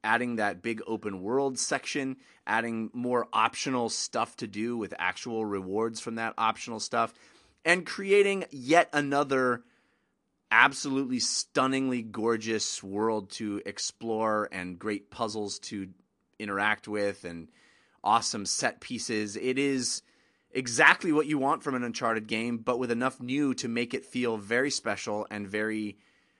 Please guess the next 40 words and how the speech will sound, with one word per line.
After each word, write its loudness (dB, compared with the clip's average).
uh, 0
fresh, 0
I 0
think, -8
for -8
the -10
franchise. -8
But 2
perhaps 4
not 2
fresh 2
enough 0
for -4
most -2
people -6
to -6
think -8
about -2
it -2
at -6
the -8
end -4
of -6
the -8
year, 0
especially -4
in -6
a -2
year -2
like -2
twenty -8
seventeen, -4
which -4
has 2
so 6
many 0
standout -2
games -6
that -8
feel, -4